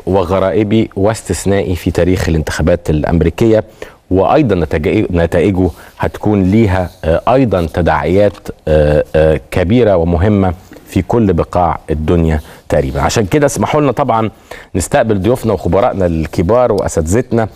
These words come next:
هنحاول معاهم نقرأ، آه، المشهد العالمي، آه، وتأثيره أيضًا على، آه،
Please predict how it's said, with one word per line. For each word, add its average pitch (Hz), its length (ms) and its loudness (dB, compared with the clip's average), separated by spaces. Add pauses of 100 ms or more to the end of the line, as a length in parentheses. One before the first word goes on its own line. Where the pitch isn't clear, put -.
(280)
هنحاول 120 420 0
معاهم 113 360 0
نقرأ، 98 400 0 (100)
آه، 80 320 2
المشهد 85 640 -2
العالمي، 92 640 0 (380)
آه، 85 200 4
وتأثيره 104 880 2
أيضًا 95 320 0
على، 90 360 0 (440)
آه، 78 500 2